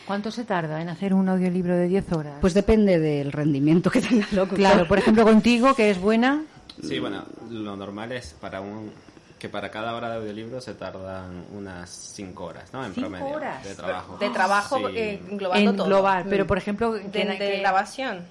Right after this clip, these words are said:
Speaker 1: De grabación.
Speaker 3: Eh,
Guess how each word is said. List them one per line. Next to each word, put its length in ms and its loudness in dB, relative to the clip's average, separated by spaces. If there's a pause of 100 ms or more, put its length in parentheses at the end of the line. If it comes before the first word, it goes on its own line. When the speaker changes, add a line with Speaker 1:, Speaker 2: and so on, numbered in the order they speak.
(220)
Speaker 1:
De 140 -2
grabación. 680 -2 (880)
Speaker 3:
Eh, 200 -6